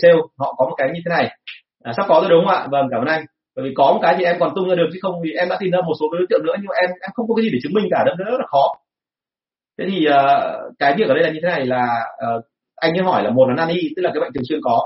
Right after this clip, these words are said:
thì tại sao lại thế? Bởi vì sale ấy, một ngày họ ra ngoài đường, họ gặp không biết bao nhiêu cái lời mà, à, tạm gọi là nhận xét tiêu cực, rồi là những cái lời mà căng thẳng với họ. Thành ra là khi mà họ bị ăn đòn như vậy, thì họ nhiều khả năng là sẽ muốn trút cái bực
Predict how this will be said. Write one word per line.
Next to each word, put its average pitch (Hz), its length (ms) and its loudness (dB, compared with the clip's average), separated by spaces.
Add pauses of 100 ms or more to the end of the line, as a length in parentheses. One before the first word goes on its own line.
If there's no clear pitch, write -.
(140)
thì 131 80 -8
tại - 140 -2
sao 160 100 0
lại - 120 -8
thế? 113 60 0 (100)
Bởi 113 100 -4
vì 110 120 -2 (120)
sale 185 140 4
ấy, 185 180 2 (100)
một 127 180 -2
ngày 117 180 0
họ 123 120 -8
ra 139 80 -2
ngoài 127 140 -2
đường, 120 280 2
họ - 140 -12
gặp - 180 -2
không 190 160 -8
biết 220 100 -2
bao 202 120 -2
nhiêu 165 120 -4 (100)
cái 147 100 -4
lời 120 300 2
mà, 101 160 -2 (520)
à, 110 120 -2 (200)
tạm 117 140 -2
gọi 120 200 -2
là 113 160 -2
nhận 123 180 -2
xét 175 120 0
tiêu 170 120 2 (100)
cực, 131 140 4 (200)
rồi 107 100 -4
là 101 100 0
những 113 140 -6
cái 151 80 -2
lời 123 180 2
mà 104 140 -6
căng 139 160 -4
thẳng - 180 -4
với - 80 0
họ. - 220 -2 (180)
Thành 117 140 0
ra 135 140 -2
là 107 260 0 (220)
khi 214 140 -4
mà 143 80 2
họ 131 300 -2
bị 131 60 -4
ăn 147 120 -4
đòn 120 180 2
như 127 80 0
vậy, - 160 2 (420)
thì 135 60 0 (100)
họ - 320 0
nhiều 127 180 2 (100)
khả 104 80 -6
năng 151 280 0 (140)
là 110 220 -2 (100)
sẽ 113 60 -6 (160)
muốn 135 160 0 (120)
trút 311 180 2 (180)
cái 262 120 2 (220)
bực 143 100 2